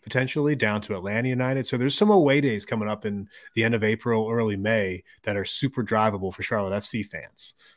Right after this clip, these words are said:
So, you know, circle those dates on your calendar, uh, see what's going on. And maybe we could all, you know, some tremendous friends of the show can make the trip up and we can do a, a pre-party at that,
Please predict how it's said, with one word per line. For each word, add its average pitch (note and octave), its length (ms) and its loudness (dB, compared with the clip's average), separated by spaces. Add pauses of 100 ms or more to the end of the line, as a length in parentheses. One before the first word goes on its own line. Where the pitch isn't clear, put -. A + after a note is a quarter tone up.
So, G2+ 680 0 (480)
you A#2+ 100 -4
know, G#2+ 240 -4
circle G3+ 340 2
those G#3+ 180 8
dates D#3+ 220 4
on D#3 80 4
your C#3+ 80 4
calendar, C3+ 560 4 (100)
uh, B2+ 160 -6
see - 220 0
what's E3 200 0
going C#3+ 260 4
on. B2+ 360 2 (460)
And A2 460 4 (320)
maybe C3 160 4
we D#3 100 6
could C#3+ 140 2
all, C3+ 280 6
you B2+ 60 -2
know, A2+ 100 0
some A2+ 160 -6
tremendous A#2+ 340 0
friends B2 180 0
of A2 40 -2
the G#2+ 60 -6
show A#2 220 0
can B2 120 -4
make A2+ 140 0
the - 60 -20
trip - 280 -6
up A#2 220 0
and G#2+ 100 -2
we G#2 120 -2
can A#2 100 -4
do A2 200 2
a, G#2 340 2 (340)
a A2 60 -6
pre-party G2 720 2 (400)
at A2+ 380 4 (180)
that, A2 360 -2